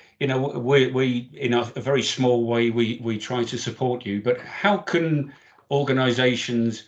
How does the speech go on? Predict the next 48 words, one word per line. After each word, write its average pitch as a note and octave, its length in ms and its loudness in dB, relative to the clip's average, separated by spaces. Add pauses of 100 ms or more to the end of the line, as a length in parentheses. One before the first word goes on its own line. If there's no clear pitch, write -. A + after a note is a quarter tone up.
(180)
help C#3 340 -4
you C#3+ 280 -2
and D3 80 0
other F#3 200 0
sports A#2+ 460 -6
in B2 100 -2
a B2 60 -4
similar B2+ 520 0 (400)
situation B2 840 -2
to C#3 480 -4 (800)
achieve, F#3+ 460 -4
not A#3+ 160 2
only, F#3+ 220 2
not A3 220 0
only F#3+ 140 2
because D3+ 320 -4
you C3+ 120 -2
win C3+ 280 0
medals, F#2+ 380 -2
but C3 220 -10
you C#3+ 200 -4
inspire, C#3+ 800 -2 (320)
uh, A2 340 0 (140)
people? G#2+ 340 -4
I, A#2+ 160 0
I A2+ 40 0
don't B2 120 0
know A#2+ 80 0
whether A#2 200 0
that A#2+ 100 0
embarrasses A#2+ 440 0
you A2 160 -2
or A2+ 40 2
otherwise, G2+ 460 -2
but B2 200 -4 (300)
I D#3 120 2
know D3 200 2
that B2+ 180 0
a C3 40 0
lot C#3 260 4
of B2 160 -4
people, A2 300 -4
particularly A#2 340 -4
youngsters, A#2 440 0
will A#2+ 100 0
look B2 240 -2
at A2+ 60 -14
you A#2 360 4